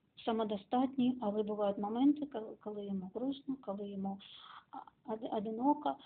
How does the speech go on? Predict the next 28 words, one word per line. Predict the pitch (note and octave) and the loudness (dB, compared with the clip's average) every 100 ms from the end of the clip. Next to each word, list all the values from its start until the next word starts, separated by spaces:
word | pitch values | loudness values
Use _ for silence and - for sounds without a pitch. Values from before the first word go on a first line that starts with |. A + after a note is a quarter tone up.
| - - | -20 -8
і | B3+ | -4
він | G#3 B3 C4+ - - - | 4 6 6 2 -12 -16
хоче, | - A3 G#3+ A#3+ B3 C4+ B3+ B3+ B3+ B3 B3 | -6 -2 0 -2 -2 -2 0 -2 -2 -2 -2
щоб | A3 | -6
ви | G3+ G3 | -4 -2
були | A#3 G#3+ A3 | -2 -4 -8
тоді | A3 G#3 G#3+ E4+ | -8 -6 -6 -6
в | - | -8
такі | G#3 - B3+ C#4 C4 - | -8 -2 2 2 2 -4
хвилини | C4 C4+ C4 A3 G3 G3 - - | -2 -2 0 0 -2 -6 -16 0
поруч, | - C4+ A3+ - | 6 8 6 2
щоб | - A3 | -6 -4
ви | A#3 C4 | 0 2
змогли | C#4+ A#3 A3 G3+ | 2 0 0 0
його | G3 F#3+ F#3+ F#3 | 0 -2 -4 -6
розслабити, | A3 - - A#3+ A#3 - | -6 -6 0 2 2 -4
розвеселити, | A#3+ G3+ G3+ - G#3 A3 A3 A3 | -6 -8 -10 -10 -8 -4 -4 -6
щоб, | G3 G3+ G3 | -12 -8 -2
е, | G3 F#3+ - - - - - G#3+ G#3 G3+ - - - - _ - | -2 -2 -10 -20 -20 -20 -10 -6 -6 -6 -8 -16 -20 -20 _ -12
врятувати | C4+ A3 A3 A3 A3+ A#3 | -4 -2 -2 0 0 0
від, | G#3+ G#3+ G3+ B3 | -8 -6 -6 -4
е, | G3+ - - - - - - | -6 -8 -14 -12 -8 -8 -6
смутних | - A3+ A#3 A#3 | -4 -2 0 0
думок, | A3+ A3 A3 B3 C4+ | -2 -2 2 2 2
е, | A3 G3+ G#3+ G#3 G3 | -2 -2 -2 -6 -8
від | G3+ - G3+ | -10 -8 -6
грусті. | G#3 A#3+ C4 - - A3+ A3 A3 - _ _ _ - | -2 -2 -4 -12 -12 -8 -6 -8 -12 _ _ _ -14
І | B3 G#3+ | -8 -6